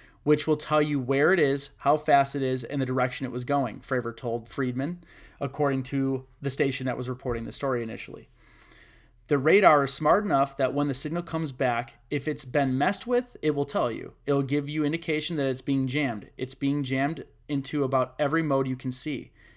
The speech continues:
You can tell you're being jammed," he said. "When you actively jam another platform, that's technically an act of war," Fravor told Friedman.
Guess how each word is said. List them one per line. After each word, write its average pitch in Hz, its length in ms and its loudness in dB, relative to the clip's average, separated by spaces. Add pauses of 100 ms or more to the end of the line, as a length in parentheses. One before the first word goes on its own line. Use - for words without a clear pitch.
You 135 100 -4
can 135 140 0
tell 147 240 0
you're 147 140 0
being 127 260 0
jammed," 127 340 -2
he 113 80 -14
said. 110 360 -8 (400)
"When 143 180 2
you 151 120 4
actively 180 460 2
jam 139 360 2
another 135 240 0
platform, 151 580 -2
that's 131 220 -4
technically 139 500 -4
an 131 80 0
act 120 220 -6
of 131 120 -6
war," 160 320 -2
Fravor 120 320 -8
told 104 240 -12
Friedman. - 440 -12